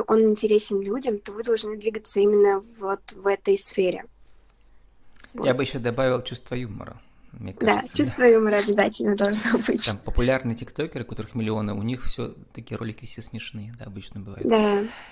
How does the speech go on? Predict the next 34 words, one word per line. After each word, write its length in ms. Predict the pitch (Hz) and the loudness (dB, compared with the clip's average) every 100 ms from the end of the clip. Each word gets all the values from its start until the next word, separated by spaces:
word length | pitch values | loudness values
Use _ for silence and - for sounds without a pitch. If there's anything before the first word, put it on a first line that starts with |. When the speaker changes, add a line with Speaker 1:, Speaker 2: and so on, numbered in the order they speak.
| - | -10
Speaker 2:
У 40 | 156 | -6
нас 100 | 151 | -4
осталось 300 | - 147 143 | 0 2 2
тридцать 260 | 143 151 - | -2 -6 -8
секунд 320 | 135 160 - | -6 -6 -4
на 100 | 135 | -4
вашу 300 | 135 127 139 | -4 -6 -6
аудиовизитку. 920 | 139 135 131 120 113 101 101 - - 101 | -2 -2 -2 -2 -4 -4 -10 -10 -8 -6
Э, 340 | 95 113 113 | -6 -8 -8
Настя, 320 | 107 107 - | -10 -10 -8
можете 280 | 110 110 - | -8 -6 -8
сказать 420 | - 110 113 - | -6 -6 -6 -8
еще 200 | - - | -10 -8
раз, 280 | 110 107 - | -6 -8 -8
э, 220 | 110 110 - | -10 -10 -12
м, 300 | 64 - - - | -14 -16 -20 -20
кто 280 | - 95 98 | -12 -8 -8
вы, 100 | 135 | -8
то 80 | |
есть 140 | 127 - | -12 -12
имя, 100 | 110 | -12
фамилия, 640 | - 101 110 143 156 - - | -10 -10 -8 -8 -10 -12 -16
что 340 | - - 131 | -16 -8 -8
вы, 180 | 165 165 | -6 -8
э, 360 | 120 120 120 | -8 -8 -8
и 80 | 117 | -10
как 180 | 127 - | -10 -10
вас 160 | 107 120 | -10 -10
найти 260 | 113 - | -12 -10
в 40 | 131 | -10
интернете, 560 | 120 123 139 170 143 | -10 -8 -10 -10 -12
любую 420 | 123 131 139 131 | -12 -12 -10 -10
соцсеть 400 | 113 - - 127 95 | -10 -12 -16 -16 -14
выберите, 420 | 120 123 - | -14 -16 -18